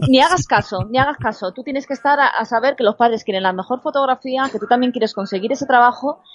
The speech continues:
Speaker 1: y que tienes que utilizarles como cómplices para conocer al niño, para saber lo que les gusta y tener la suficiente solvencia profesional para decirles, "Mira, necesito esto", y puede ser desde un juguete hasta "necesito parar",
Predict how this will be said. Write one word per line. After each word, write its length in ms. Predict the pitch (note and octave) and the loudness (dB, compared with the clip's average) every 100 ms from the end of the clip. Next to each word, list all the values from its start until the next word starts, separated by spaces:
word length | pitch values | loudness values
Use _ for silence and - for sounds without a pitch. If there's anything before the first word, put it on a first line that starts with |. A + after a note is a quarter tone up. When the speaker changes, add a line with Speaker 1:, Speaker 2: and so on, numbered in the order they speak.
| - - | -20 -12
Speaker 1:
y 80 | E3+ | 0
que 100 | A#3 | 0
tienes 280 | A3 A#3+ C4 | 2 0 2
que 260 | A3+ C#4 D#4 | 4 4 4
utilizarles 640 | A#3+ A#3 A3+ A3+ B3 C#4+ | -2 -2 -2 0 2 2
como 300 | - B3 A3+ | 0 -2 -2
cómplices 600 | A3 C4+ D4 D4+ C#4 C4+ - | 2 2 2 -6 -4 -4 -2
para 200 | G#3 F#3+ | -4 -2
conocer 440 | F#3 F#3+ - G#3+ | -2 -2 -2 2
al 140 | C#4+ | 2
niño, 320 | D4+ D4 C#4+ C#4+ | 2 2 2 4
para 200 | G3+ F#3+ | 6 4
saber 240 | F#3 F3 | 4 2
lo 100 | G#3 | 2
que 80 | C4+ | 2
les 160 | C#4+ C4+ | 2 0
gusta 500 | B3 C4 - B3+ B3+ - - - - | -10 -4 4 4 4 -10 -20 -20 -12
y 120 | A3 | -8
tener 300 | A3 A3 B3 C#4+ - | 0 4 4 2 0
la 140 | A3+ | 0
suficiente 460 | A3 G3+ G#3+ A#3+ D4 | 0 -4 0 4 4
solvencia 580 | D4 C4+ B3+ C#4 A3+ F#3 | 6 4 6 4 2 0
profesional 600 | F#3+ F#3 - F#3+ G#3+ C4 | 0 -6 -4 2 2 6
para 140 | C4 | 4
decirles, 380 | A3 G#3 G3 G3 | 2 -4 -4 -4
"Mira, 280 | A3 G#3+ F#3 _ _ _ | -2 -2 -2 _ _ _
necesito 560 | G#3+ G#3+ G#3+ B3+ D4 F4 F#4+ - - _ | -14 -12 -10 -8 -2 2 2 -2 -18 _
esto", 540 | B3+ B3+ - F3+ E3 _ | 0 0 -6 -6 -6 _
y 100 | G#3 | -8
puede 220 | A3+ B3 | -2 -2
ser 240 | B3+ C#4 G#3 | 0 -2 0
desde 240 | F#3+ F#3 | -4 -2
un 140 | G#3 | -4
juguete 420 | C#4 D4+ D4+ D4+ F#4 B4 _ _ _ _ _ _ _ - | -4 0 2 2 0 -2 _ _ _ _ _ _ _ -4
hasta 440 | G#3+ - F#3+ F3+ | -4 2 4 4
"necesito 400 | A3 G#3 G#3+ A3+ C#4 | 0 -4 -4 0 2
parar", 320 | C#4+ D#4 | 4 4